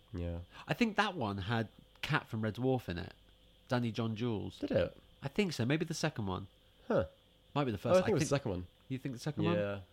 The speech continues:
Speaker 2: This film, even though they say, "Oh, it's a Gary Marshall film," he doesn't have a visual style. It's really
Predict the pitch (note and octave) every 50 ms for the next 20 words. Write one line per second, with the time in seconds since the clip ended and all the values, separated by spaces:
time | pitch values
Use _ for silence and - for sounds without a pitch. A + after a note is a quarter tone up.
0 | _ - - - E3 C#3 G3 F#3 - - A3+ A3 G#3 F#3+ F3 - - - - -
1 | - - - - - F#3+ G#3+ G3+ A#3+ A3 B3 A#3+ A#3 G#3+ G#3+ F3+ - - F#3 E3+
2 | E3+ E3+ E3+ D#3+ - - - - - - - D#3+ F3 D3+ - - A2 - C#3+ C3
3 | C3 C#3 C#3+ C3+ C3+ C3 B2+ A#2+ - - A#2 - - - D#3 D3 G#2 E2 E2+ F2
4 | - - - - - - - - - - - - _ - - _ - - - F#3+
5 | G3 G3+ F#3+ F3 E3 B2+ E3 D#3 D3+ B2 D3+ D3 B2 B2+ A2+ - - - D3 C3
6 | G#2 D#2 D#2+ F#2 E2+ A2+ B2 - - - A2+ A#2 A#2+ C3 C#3+ D3+ D3+ D3